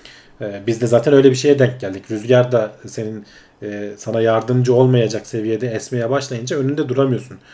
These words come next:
Devasa bir güç yani sonuçta. Öyle üzerine su dökmeyle <laughs> falan sönmüyor.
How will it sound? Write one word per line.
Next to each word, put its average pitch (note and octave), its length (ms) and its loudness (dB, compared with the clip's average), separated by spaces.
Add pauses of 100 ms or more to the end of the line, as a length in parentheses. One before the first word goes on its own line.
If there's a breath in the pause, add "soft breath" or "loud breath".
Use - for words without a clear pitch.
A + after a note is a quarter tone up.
(260 loud breath)
Devasa A#2 540 0
bir C3 60 -4
güç C3+ 260 -4
yani G2+ 180 -4
sonuçta. F#2+ 380 -14
Öyle G#2 140 -8
üzerine A2 500 -8 (400 loud breath)
su C3 200 -6
dökmeyle A#2 460 0
<laughs> - 0 -
falan D#3 300 -4
sönmüyor. C3 600 -4